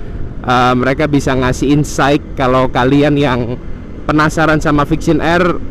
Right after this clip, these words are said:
bisa dibilang mereka yang lebih, udah lebih katam daripada Hard lah,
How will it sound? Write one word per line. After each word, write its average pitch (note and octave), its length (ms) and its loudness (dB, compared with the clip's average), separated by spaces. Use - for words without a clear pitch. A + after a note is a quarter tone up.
bisa C#3+ 420 2
dibilang C#3+ 480 2
mereka D3+ 300 0
yang E3+ 180 2
lebih, C#3 480 2
udah D#3+ 220 4
lebih D3+ 260 2
katam E3+ 360 2
daripada C#3+ 400 2
Hard C#3+ 240 0
lah, A2+ 120 -2